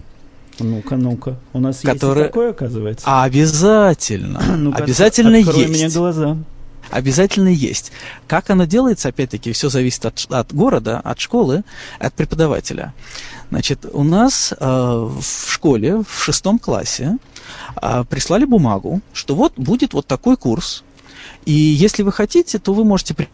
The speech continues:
Speaker 2: прийти в школу, поговорить с преподавателем, получить все материалы, которые детям будут показываться. Я, естественно, пошёл. Преподаватель мне выдала пять кассет, видеокассет, сказала: «Вот это мы будем им показывать».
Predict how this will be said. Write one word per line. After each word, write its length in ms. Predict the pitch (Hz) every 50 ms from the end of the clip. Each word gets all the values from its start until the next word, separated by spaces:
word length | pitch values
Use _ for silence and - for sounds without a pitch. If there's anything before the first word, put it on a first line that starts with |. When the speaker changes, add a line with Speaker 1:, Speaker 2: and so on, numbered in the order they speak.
| _ - -
Speaker 2:
прийти 200 | 147 - - 127
в 60 | -
школу, 240 | - - 220 277 311
поговорить 360 | - 196 143 135 135 147 -
с 40 | -
преподавателем, 640 | - 131 - 127 135 156 226 294 - - 254 247 214
получить 360 | - 147 156 156 - - 269
все 200 | - - - 208
материалы, 460 | 190 185 - 196 196 233 269 277 226
которые 400 | - - - - 208 220 214 190
детям 360 | 143 131 175 208 - 190 151
будут 220 | 131 147 165 185 -
показываться. 680 | - 175 - - 107 101 - - - - - - - - - - - - -
Я, 180 | - 131 135 151
естественно, 760 | 233 285 294 - - - - - - - - _ - 233 220
пошёл. 500 | - 220 214 - - - - - 160 - - _ - - -
Преподаватель 460 | 147 - 143 135 190 277 - 320 240
мне 160 | 180 180 196
выдала 420 | 185 220 208 220 208 185 160 143 - - - - - - - -
пять 180 | - 175 214 -
кассет, 500 | - 196 180 - - 107 98 - - - - - - - - -
видеокассет, 760 | 127 131 120 117 120 113 - 113 107 - - 101 - - - -
сказала: 380 | - - - 135 135 127 120 117
«Вот 120 | 143 -
это 140 | 285 262 269
мы 100 | 226 175
будем 260 | 160 190 190 196 170 160
им 80 | 180
показывать». 640 | - - 160 - - - - - - - - - -